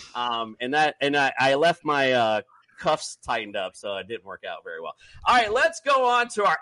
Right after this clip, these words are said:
Ultimate D F S lineups. Justin, I'll bring yours up first.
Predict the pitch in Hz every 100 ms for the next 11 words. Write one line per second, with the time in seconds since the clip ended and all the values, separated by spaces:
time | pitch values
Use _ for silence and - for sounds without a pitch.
0 | - 262 - 226 202 190 - 170 202 190
1 | 165 180 175 - 143 147 156 156 151 -
2 | _ _ _ 202 240 233 220 185 208 202
3 | 185 214 208 196 196 190 202 214 208 -
4 | -